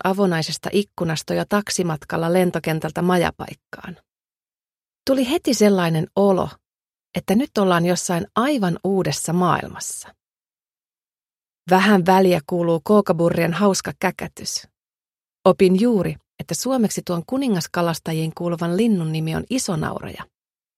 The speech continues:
joka saa kaksivuotiaan kikattamaan linnun mukana. Törmäsimme kotikadullamme heti villiin kalkkunaan.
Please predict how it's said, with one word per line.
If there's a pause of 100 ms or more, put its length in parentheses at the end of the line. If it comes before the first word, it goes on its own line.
(420)
joka
saa
kaksivuotiaan
kikattamaan
linnun
mukana. (1700)
Törmäsimme
kotikadullamme (180)
heti
villiin
kalkkunaan.